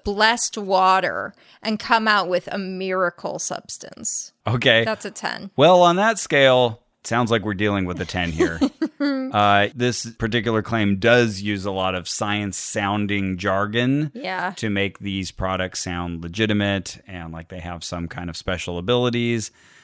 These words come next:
Speaker 2: Uh, it blends in a lot of religious language as well, a lot of spiritual language.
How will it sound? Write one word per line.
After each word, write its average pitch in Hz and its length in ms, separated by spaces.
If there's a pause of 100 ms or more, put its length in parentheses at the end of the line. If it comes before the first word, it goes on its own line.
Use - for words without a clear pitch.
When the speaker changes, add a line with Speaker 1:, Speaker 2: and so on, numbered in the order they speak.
(160)
Speaker 2:
Uh, 101 300
it 92 140
blends 104 320
in 95 240
a 95 120
lot 87 220
of 82 460
religious 113 600
language 104 440
as 95 160
well, 95 160
a - 20
lot 87 160
of 80 60
spiritual 92 500
language. 87 640